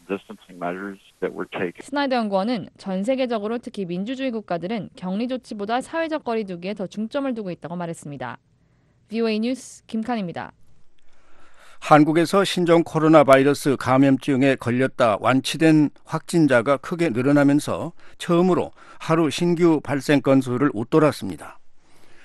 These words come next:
Speaker 3: 한국에 주재하는 사십여 개 나라 외교관들이 인천공항의 검역 현장을 직접 둘러봤습니다. 서울에서 김환영 기자가 보도합니다.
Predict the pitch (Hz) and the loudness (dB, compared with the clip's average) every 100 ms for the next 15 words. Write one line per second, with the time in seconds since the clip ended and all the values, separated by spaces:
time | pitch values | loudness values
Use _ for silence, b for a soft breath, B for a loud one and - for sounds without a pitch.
0 | b b - 143 156 170 170 156 175 156 | b b 2 4 6 4 2 4 2 2
1 | 160 160 170 180 - 139 135 147 147 147 | 2 2 2 0 0 0 0 0 0 2
2 | 143 127 127 131 117 123 131 123 131 95 | 0 0 0 2 0 0 0 0 0 -4
3 | - b b 123 131 135 123 120 123 120 | -10 b b 0 0 0 -2 -2 0 -2
4 | 87 - - 120 120 110 - 135 117 104 | -4 -10 -4 0 0 -2 -2 -2 0 -2
5 | 92 147 - - - 123 - 110 117 98 | -2 -6 -8 -14 -8 -8 -6 -4 -2 -4
6 | - 82 - - - b b b - 131 | -8 -16 -14 -16 -18 b b b -2 0
7 | 120 113 85 - - 135 131 117 101 98 | 0 -2 -6 -8 0 2 2 -2 -6 -6
8 | 92 104 107 87 78 - - | -6 -6 -6 -6 -10 -16 -18